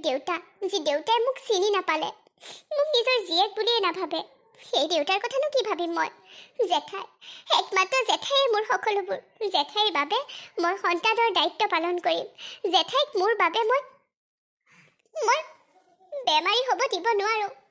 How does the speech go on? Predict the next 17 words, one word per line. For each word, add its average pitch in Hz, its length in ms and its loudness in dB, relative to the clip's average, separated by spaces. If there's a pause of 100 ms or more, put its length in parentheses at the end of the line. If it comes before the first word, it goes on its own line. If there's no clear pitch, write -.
(140)
মোৰ 392 220 -2
কথা 370 300 -2
ভাবি 320 260 -2
ভাবি 349 240 -2 (100)
মানসিক 453 440 2
কষ্ট 370 340 0
পাই 381 180 0
থাকিবলৈ 392 420 -2
মই 539 140 2
জেঠাইক 381 340 -4
দিব 339 200 -6
নোৱাৰো। 359 340 0 (540)
মোক 370 180 0
সাহসী 440 460 0
কৰি 330 220 2
তোলা 339 260 0
প্ৰভু, 370 280 2